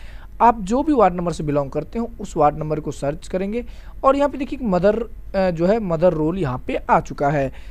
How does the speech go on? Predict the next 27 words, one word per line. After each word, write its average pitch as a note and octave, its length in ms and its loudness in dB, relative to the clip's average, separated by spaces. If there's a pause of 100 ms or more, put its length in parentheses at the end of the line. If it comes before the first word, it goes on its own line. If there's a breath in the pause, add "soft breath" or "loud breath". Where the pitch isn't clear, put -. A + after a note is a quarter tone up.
(120 loud breath)
तो - 60 -8
दोस्तों C#4 260 0
मदर G#3 240 4
रोल G3+ 200 4
में A#3+ 100 -2
सारा F3+ 360 4
जो F#3 220 -2
होता D#3 240 0
है G3 80 4
वो A#3 140 0
पीडीएफ़ F#3 380 0
आपको F3 220 0
यहाँ D#3+ 100 -2
से F#3 100 -8
डाउनलोड D3+ 340 -2
हो F#3 120 -4
जाएगा। G3 220 0
यहाँ F#3+ 120 -2
पे G3+ 100 -8
डाउनलोड D3 320 -2
पीडीएफ़ C#3+ 240 -6
पे - 100 -8
क्लिक - 260 -8
करेंगे D3+ 340 -6 (440 soft breath)
तो A#3+ 60 -4
ये C4 180 0
हमारा F3 380 2